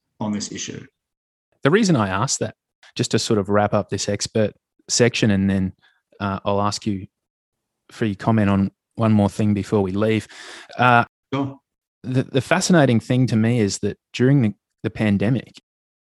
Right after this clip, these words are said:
Speaker 2: we've mentioned the scientific experts, but what, what happened is I noticed that all of a sudden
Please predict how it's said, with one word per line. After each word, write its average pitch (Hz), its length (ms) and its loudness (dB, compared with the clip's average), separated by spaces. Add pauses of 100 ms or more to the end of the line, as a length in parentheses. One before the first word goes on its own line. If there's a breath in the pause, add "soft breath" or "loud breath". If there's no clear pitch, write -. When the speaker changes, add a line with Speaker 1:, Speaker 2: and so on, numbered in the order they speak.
Speaker 2:
we've 113 160 2
mentioned 117 540 2 (240)
the 160 60 -10
scientific 107 600 -2
experts, - 600 -12 (540 loud breath)
but 120 220 0
what, 131 240 2
what 190 160 4
happened 147 420 0
is 95 140 -4
I 107 140 2
noticed 110 400 2
that 104 100 0
all 170 120 4
of 156 60 -2
a 117 60 0
sudden 147 440 -2